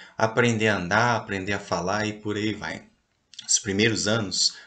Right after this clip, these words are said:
a gente tem uma necessidade enorme dos cuidados das outras pessoas,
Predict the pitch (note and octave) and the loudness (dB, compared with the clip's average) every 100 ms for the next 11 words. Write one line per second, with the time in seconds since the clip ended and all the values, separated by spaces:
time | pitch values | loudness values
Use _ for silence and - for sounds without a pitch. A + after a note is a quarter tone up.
0 | _ G2 G#2+ G#2+ A#2+ A#2+ A#2 A#2 A2 G#2 | _ -2 0 0 0 0 0 0 -2 2
1 | A2 A2+ A#2 A#2 - _ - E3+ C#3 D#3 | 2 2 -2 -8 -20 _ -2 0 2 2
2 | F#3 B2+ G2+ F#2+ F#2 G#2 - A2 G#2 B2+ | 2 0 -2 -4 -4 -2 -2 0 2 2
3 | - B2+ G#2 G2+ - G2+ - - D#3+ A#3+ | 2 -4 -4 -2 -2 -2 -2 0 0 0
4 | - - | -2 -4